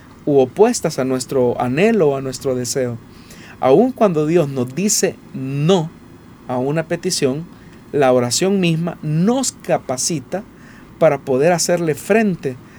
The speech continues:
a una respuesta que a nuestro juicio parece contraria a, al deseo que estamos expresando.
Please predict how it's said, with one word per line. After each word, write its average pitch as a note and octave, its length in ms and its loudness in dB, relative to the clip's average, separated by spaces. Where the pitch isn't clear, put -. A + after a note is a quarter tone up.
a B2+ 280 -2
una C#3+ 240 2
respuesta F#3 680 0
que C3+ 440 -2
a C#3 100 -2
nuestro C#3 340 -2
juicio D#3+ 540 0
parece D3 640 2
contraria C#3+ 880 2
a, B2 420 -2
al C3+ 300 -2
deseo E3+ 440 2
que - 100 -10
estamos C3+ 360 -6
expresando. A#2 680 -8